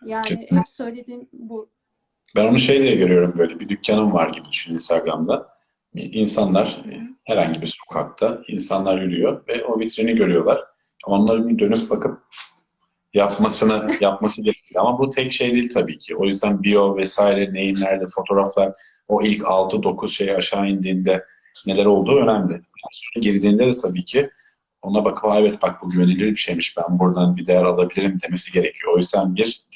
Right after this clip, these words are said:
Speaker 2: insanların ilgisini çekecek bir vitrin. İki, daha da önemlisi paylaşımları devam ederek ve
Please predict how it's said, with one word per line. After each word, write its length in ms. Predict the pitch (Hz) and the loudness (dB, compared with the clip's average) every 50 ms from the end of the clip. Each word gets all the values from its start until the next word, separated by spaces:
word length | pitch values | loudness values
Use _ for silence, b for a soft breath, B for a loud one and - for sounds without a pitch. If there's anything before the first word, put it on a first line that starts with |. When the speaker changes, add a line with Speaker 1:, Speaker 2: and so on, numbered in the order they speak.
| - _ - | -20 _ -14
Speaker 2:
insanların 480 | 95 92 90 - 101 98 98 101 98 | -12 -12 -6 -4 -2 0 2 2 0
ilgisini 380 | 92 92 92 92 - - 104 104 | 0 -2 -4 -4 -4 -4 -4 -4
çekecek 460 | - - 92 - - - - - - | -2 -2 -4 -2 0 -2 -2 -2 -2
bir 100 | 92 92 | -2 -2
vitrin. 340 | 92 90 - - 127 147 - B B B B B B B B B - | -2 0 -2 -4 -6 -6 -6 B B B B B B B B B -10
İki, 220 | 104 101 - 117 | -6 -4 -2 2
daha 180 | 110 104 107 107 | 2 4 4 4
da 40 | 107 | 4
önemlisi 480 | 104 104 98 95 92 90 - - - | 4 4 2 0 0 -2 -4 -6 -4
paylaşımları 640 | - 107 98 95 95 95 - - 95 95 101 101 101 | -2 0 0 0 0 -4 -6 -6 -4 -2 -2 -2 2
devam 280 | 95 92 95 101 110 107 | 2 2 2 2 2 2
ederek 320 | 90 90 92 - - - - | 2 2 2 2 0 0 0
ve 200 | 98 95 95 95 | 0 0 0 0